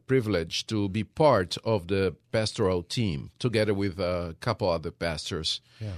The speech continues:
Speaker 1: We share the preaching and counseling and visiting. It's a lot of work. But this is actually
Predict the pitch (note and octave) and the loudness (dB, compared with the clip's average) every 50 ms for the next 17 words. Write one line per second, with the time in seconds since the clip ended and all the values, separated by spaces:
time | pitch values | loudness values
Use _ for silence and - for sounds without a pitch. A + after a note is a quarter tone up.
0 | E2 - _ - - A2 G#2+ G2+ F#2 - - A#2 A2 A2 G#2+ G2+ G2+ F2 G#2 F#2 | -12 -16 _ -6 -2 0 0 2 2 0 2 4 4 4 4 4 2 0 -2 -4
1 | - - B2+ B2 A#2 - - - B2+ A#2 A#2 A#2 A2+ G2+ - - G#2 G2+ F2+ E2+ | -2 0 0 0 0 0 0 0 0 0 0 -2 -4 -6 -6 -6 -6 -6 -6 -6
2 | - - G#2+ G#2+ A2 G2+ - G#2 F#2+ G2 G2 F#2 F2+ E2+ E2+ D2 G2+ G2+ G2 F#2 | -2 0 0 2 2 0 0 0 0 0 -2 -2 -4 -4 -4 -2 0 0 0 2
3 | G#2+ G2+ G2 G2 G2+ G2 F#2 F#2 G2+ - _ - - A#3 C4 A#3 C#3 A2 F#2+ F#2 | 0 0 2 0 0 -2 -4 -6 -10 -14 _ -12 -10 -8 -4 -4 -2 -2 0 0
4 | F2+ F#2 G2 F2+ D2 - - - _ _ _ - - - - _ - B2+ C#3 - | 2 2 2 2 0 -2 -10 -18 _ _ _ -20 -20 -20 -20 _ 0 0 0 0
5 | - - E3+ A3+ A3+ - A3+ F3+ F3 E3+ G#3 - - - G3+ F3 E3 E3 | 0 -4 -2 -2 0 0 -2 0 0 -2 -2 -2 -2 0 0 2 0 0